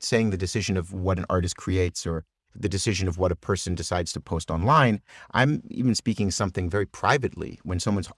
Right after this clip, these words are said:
at home and they have to make a decision completely in private about what they want to take in.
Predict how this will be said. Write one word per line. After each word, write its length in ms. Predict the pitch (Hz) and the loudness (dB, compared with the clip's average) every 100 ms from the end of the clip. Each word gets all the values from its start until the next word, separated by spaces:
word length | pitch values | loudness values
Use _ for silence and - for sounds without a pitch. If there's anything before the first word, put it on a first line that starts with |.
| - | -4
at 120 | 92 | -4
home 440 | - 139 101 85 - _ - | 2 2 2 0 -6 _ -8
and 120 | - | -2
they 60 | 95 | 2
have 160 | 104 - | 0 2
to 60 | |
make 160 | 101 95 | 0 0
a 60 | 87 | 0
decision 460 | 90 - 107 98 | -2 -2 -2 -2
completely 520 | 87 90 - 139 123 | -4 -6 -4 -4 0
in 80 | 113 | 0
private 440 | 92 113 117 95 82 | 2 2 2 0 -2
about 220 | 87 - | -4 -4
what 280 | 87 104 - _ _ - | 0 0 -2 _ _ 2
they 160 | 101 | 2
want 340 | 90 92 95 - | 4 2 2 -2
to 100 | 85 | -8
take 320 | - 107 92 | -2 -2 2
in. 360 | 117 82 - | 0 0 -6